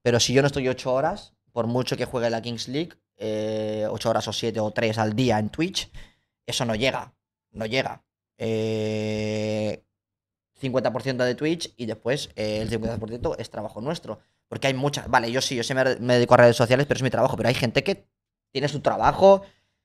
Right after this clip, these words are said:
eh, normal, de, yo qué sé, de nueve a, a, a cinco, llega a su casa, hace stream.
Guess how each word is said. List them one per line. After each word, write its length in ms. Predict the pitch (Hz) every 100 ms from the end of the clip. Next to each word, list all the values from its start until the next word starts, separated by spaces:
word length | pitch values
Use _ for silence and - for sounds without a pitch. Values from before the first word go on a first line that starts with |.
| _ _ -
eh, 120 | 113
normal, 500 | 117 120 139 165 165
de, 220 | 123 117
yo 40 | 113
qué 40 |
sé, 120 | 123
de 100 | 113
nueve 240 | 120 131 123
a, 80 |
a, 1040 | 131 131 123 120 113 117 117 117 120 117 120
a 40 |
cinco, 640 | 156 190 208 208 233 226
llega 220 | 156 123 117
a 40 |
su 140 | -
casa, 640 | - 190 220 214 214 208 147
hace 180 | 127 117
stream. 480 | - 185 214 226